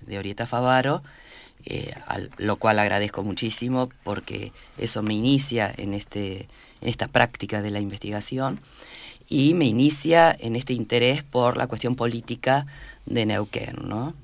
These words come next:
Ella, bueno, es un, en ese sentido es una referente muy importante. Bueno, mm, Susana Bandieri también, pero ella no trabaja tanto la línea política,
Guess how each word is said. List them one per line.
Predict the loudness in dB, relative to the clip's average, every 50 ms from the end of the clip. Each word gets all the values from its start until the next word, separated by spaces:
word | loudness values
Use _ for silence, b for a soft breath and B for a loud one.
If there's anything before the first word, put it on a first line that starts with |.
| -10
Ella, | -8 -6 -4 -2 -2 -4 -4 -6 -10 -16 -14
bueno, | -10 -10 -8 -8 -8
es | -10 -8 -8
un, | -8 -8 -8
en | -8 -8 -8
ese | -6 -6 -6 -6
sentido | -8 -8 -6 -2 0 0 0
es | 0
una | -2 -6 -8 -8 -8
referente | -8 -8 -6 -6 -4 -4 -4 -4 -4
muy | -4 -4 -4
importante. | -4 -4 -6 -8 -8 -6 -4 -6 -6 -6 -8 -12 -14 -14 B B B B B B B B B B B B B B B B
Bueno, | 2 2 2 2 0 -6 -14 _ _ _ _ _
mm, | -10 -10 -8 -8 -8 -8
Susana | -8 -8 -4 0 2 2 4 4
Bandieri | 2 2 2 2 2 0 2 0
también, | 0 2 2 6 6 6 6 4
pero | 2 -2 -2 -2
ella | -2 -2 -4 -4
no | -6 -6 -6 -6 -4 -2 -2 -4 -2
trabaja | -2 2 2 2 2 2 0
tanto | -2 -2 -2 -2 -4
la | -4 -4
línea | -4 -4 -4 -4 -6 -6
política, | -6 -4 -4 -4 -4 -6 -6 -10 -10 -6 -4 -4 -4 -4